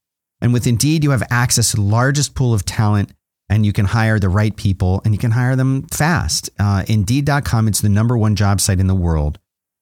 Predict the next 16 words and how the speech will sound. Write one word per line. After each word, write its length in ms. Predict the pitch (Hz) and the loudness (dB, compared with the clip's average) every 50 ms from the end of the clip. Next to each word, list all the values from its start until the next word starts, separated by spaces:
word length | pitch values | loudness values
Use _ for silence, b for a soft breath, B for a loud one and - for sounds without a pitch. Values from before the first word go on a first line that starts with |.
| _ _ | _ _
because 380 | - 110 - - 113 101 101 101 | -4 -2 0 0 0 0 2 0
they 100 | 107 98 | 0 0
get 140 | 87 98 87 | 0 0 0
you 60 | 92 | 0
the 100 | 90 87 | 0 0
best 220 | 82 82 82 - - | 0 0 0 0 -2
people 240 | 85 73 - 76 76 | -4 -4 -4 -4 -4
fast. 320 | - - - - - - | -4 -4 -4 -4 -4 -2
That's 200 | 76 80 - - | -2 -2 -2 -2
it. 120 | 71 - - - | -4 -4 -4 -4
That's, 420 | 80 78 76 - - - - - _ _ _ _ _ _ | -4 -2 0 0 -2 -2 -4 -6 _ _ _ _ _ _
it's 160 | - 85 - - | -6 -4 -2 0
as 80 | - | 0
simple 340 | - - 117 110 117 110 110 | 2 2 2 0 0 0 0
as 120 | 104 95 | 2 2
that. 360 | 92 113 120 127 131 127 127 | 2 2 0 0 -2 -4 -6